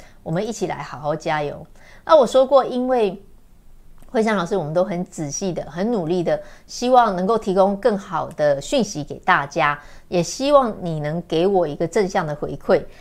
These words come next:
那这个回馈其实很简单，你只要帮我们按赞就可以了，按赞、按分享、按订阅、按通知，好，把我们的节目呢发，发出去给更多想要一起加油的人，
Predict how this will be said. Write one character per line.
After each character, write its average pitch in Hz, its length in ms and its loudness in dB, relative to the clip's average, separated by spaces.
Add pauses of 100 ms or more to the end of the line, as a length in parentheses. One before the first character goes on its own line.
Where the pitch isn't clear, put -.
(120)
那 311 80 2
这 330 100 4
个 294 80 4
回 220 140 4
馈 247 140 6
其 240 200 -4
实 214 120 -4
很 208 440 0
简 180 340 0
单， 165 260 2 (280)
你 214 100 0
只 202 100 0
要 202 160 8
帮 196 200 2
我 175 40 -2
们 151 120 -4
按 175 260 -6
赞 156 260 -6
就 151 120 -8
可 143 160 -10
以 135 160 -10
了， 135 60 -16 (560)
按 302 220 4
赞、 269 200 4
按 233 180 -2
分 220 180 2
享、 156 200 -2
按 180 180 -4
订 175 180 -2
阅、 165 100 -2
按 165 260 -4
通 196 340 -4
知， 202 340 -4 (280)
好， - 120 -6
把 233 220 6
我 277 40 4
们 196 120 0
的 185 80 0
节 196 180 2
目 247 200 -2
呢 190 200 -2 (600)
发， 247 340 6
发 247 220 6
出 247 180 0
去 233 240 -2
给 147 420 0 (180)
更 262 220 4
多 208 220 2
想 196 180 -4
要 160 80 -4
一 190 80 -4
起 190 160 -4
加 180 260 4
油 160 120 2
的 160 100 -4
人， 139 300 -6